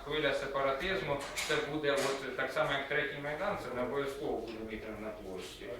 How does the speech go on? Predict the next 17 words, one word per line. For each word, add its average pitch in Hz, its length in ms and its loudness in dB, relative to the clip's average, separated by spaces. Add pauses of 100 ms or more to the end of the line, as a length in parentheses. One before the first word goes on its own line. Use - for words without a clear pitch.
(140)
якщо 101 260 -8
він, 101 200 -6
не 104 60 -8
дай 104 200 -4
Боже, 104 320 -4 (200)
буде. 101 160 -6 (480)
Е, 113 120 4
так - 240 2
само, 190 440 6 (220)
е, 131 220 2
так - 160 2
само 165 380 6
от, 156 200 0
е, 135 180 0 (280)
нова 151 560 8 (380)
весна 151 340 -2
там - 280 2